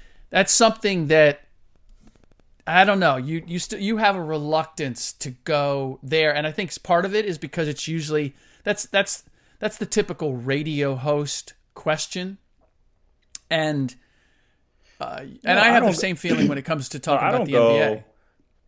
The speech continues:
Speaker 1: B A.
Speaker 2: here's the thing. I don't have, I don't mind giving constructive criticism of saying who needs to improve, who can do what. I am, I'm not the type where I'm gonna straight bash somebody and diss somebody and talk bad and down about somebody.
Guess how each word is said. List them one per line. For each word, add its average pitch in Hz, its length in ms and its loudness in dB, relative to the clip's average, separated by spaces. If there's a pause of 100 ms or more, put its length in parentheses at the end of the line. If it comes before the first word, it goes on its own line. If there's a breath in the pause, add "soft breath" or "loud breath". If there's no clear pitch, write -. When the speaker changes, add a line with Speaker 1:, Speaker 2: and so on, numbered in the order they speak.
Speaker 1:
B 214 60 -20
A. - 40 -18
Speaker 2:
here's 175 160 -6
the 165 60 -6
thing. 104 380 -2 (840)
I 151 140 -2
don't 196 160 -2
have, 139 180 0
I 123 120 0
don't 180 180 0
mind 107 560 -4 (600)
giving 117 360 -4
constructive 104 500 -6
criticism 98 760 -6
of 87 480 -2
saying 98 540 0 (380 soft breath)
who 135 180 0
needs 117 300 2
to 104 80 -2
improve, 98 600 2
who 120 180 2
can 104 160 -2
do 101 160 2
what. 101 420 4
I 139 200 2
am, 160 120 0 (140)
I'm 156 240 2
not 110 320 0
the 104 80 -8
type 98 340 -8
where 95 260 -2
I'm 131 180 -4
gonna 104 220 -4
straight 95 540 -6 (480 soft breath)
bash 120 460 -2
somebody 87 500 -6
and 90 220 -10
diss 113 200 -2
somebody 85 440 -2
and 90 180 -6
talk 87 340 -2
bad 95 380 0
and 85 140 -6
down 101 320 -4
about 80 220 -6
somebody. 85 540 -8